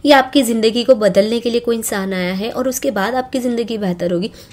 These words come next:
तब जाके शादी होगी, तो ठीक है ना, बदलो ना, क्या प्रॉब्लम है? अपने आप को सोचो, अपनी स्पिरिचु-, अपने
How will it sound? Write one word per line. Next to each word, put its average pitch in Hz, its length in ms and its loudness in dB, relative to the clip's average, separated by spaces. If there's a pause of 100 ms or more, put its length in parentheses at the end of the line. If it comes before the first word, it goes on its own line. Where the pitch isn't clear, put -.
(140)
तब 254 100 2
जाके 254 260 2
शादी 185 340 -4
होगी, 180 200 -2
तो - 100 -2
ठीक - 260 -12
है 294 40 0
ना, 320 80 -2
बदलो 240 280 -4
ना, 247 120 -4
क्या 285 180 -6
प्रॉब्लम 214 340 -6
है? - 140 -14 (920)
अपने 226 240 -4
आप 214 220 -6
को 220 120 0
सोचो, 175 340 -6
अपनी 233 200 -6
स्पिरिचु-, 226 340 -10
अपने - 240 -4